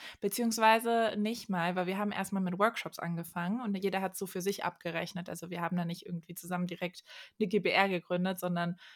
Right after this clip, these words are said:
ich hatte mein kleines Unternehmen und sie hatte ihrs und dann haben wir uns das einfach so aufgeteilt quasi. Ein Workshop hat sie abgerechnet, einen ich oder irgendwie so. Ähm, und wir haben, ich weiß es,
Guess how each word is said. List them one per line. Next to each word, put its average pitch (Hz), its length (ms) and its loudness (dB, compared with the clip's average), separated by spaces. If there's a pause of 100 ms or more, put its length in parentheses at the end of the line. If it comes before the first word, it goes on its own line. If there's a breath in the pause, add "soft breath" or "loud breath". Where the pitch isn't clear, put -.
(180 loud breath)
ich 190 160 -6
hatte 190 160 -2
mein 196 160 0
kleines 196 260 0
Unternehmen 190 360 0
und 180 120 -2
sie 185 140 -2
hatte 202 220 -4
ihrs 208 380 0
und 175 140 -4
dann 175 160 -4
haben 180 140 2
wir 180 80 0
uns 175 100 -6
das 165 140 -10
einfach 175 260 -6
so - 180 -6
aufgeteilt 170 680 -4
quasi. 165 400 -4
Ein 165 160 0
Workshop 165 400 -6
hat - 80 -20
sie - 100 -4
abgerechnet, 170 520 -4
einen 170 200 -4
ich - 220 -10
oder 170 180 -12
irgendwie 170 240 -6
so. 190 240 -2 (480 loud breath)
Ähm, 180 640 4 (340)
und 190 440 2 (380)
wir 185 380 -2
haben, 208 180 -4
ich 185 200 -8
weiß 247 220 -4
es, - 120 -8